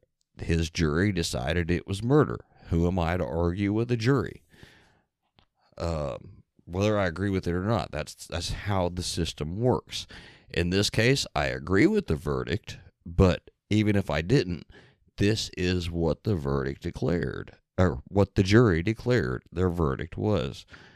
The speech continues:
And the court stood by that. That's just exactly how it is supposed to be. So what's happened since then? Well, the very first, the very beginning, Biden come out and said, "The jury has spoken."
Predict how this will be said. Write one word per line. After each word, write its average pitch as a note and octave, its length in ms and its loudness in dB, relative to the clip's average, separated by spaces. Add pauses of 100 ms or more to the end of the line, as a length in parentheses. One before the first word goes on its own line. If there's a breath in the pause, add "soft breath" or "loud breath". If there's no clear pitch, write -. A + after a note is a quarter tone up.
(360 loud breath)
And F2 500 -2
the G#2+ 60 0
court D#2 400 -2 (440)
stood F#2 420 -6
by - 300 -10
that. G1+ 400 -12
That's F2 300 -6
just G2 280 -4
exactly F2+ 640 -2
how D2+ 420 -6
it D2+ 100 -4
is E2+ 120 -4
supposed - 540 -6
to G2+ 60 -8
be. D3 360 0 (520 loud breath)
So A#2+ 160 6
what's C3 280 4
happened F3 400 2
since B2 300 -2
then? C#2+ 200 -6
Well, G2 240 2
the E2+ 160 2
very C3 300 6
first, A2+ 440 4
the F2 120 0
very G2+ 240 2
beginning, E2+ 540 2 (500 loud breath)
Biden B2 420 6
come F2+ 240 4
out E2+ 240 2
and G2 100 -4
said, E2+ 320 2 (220)
"The D#2 80 -4
jury E2 380 4
has F#2+ 180 2
spoken." C3 560 -4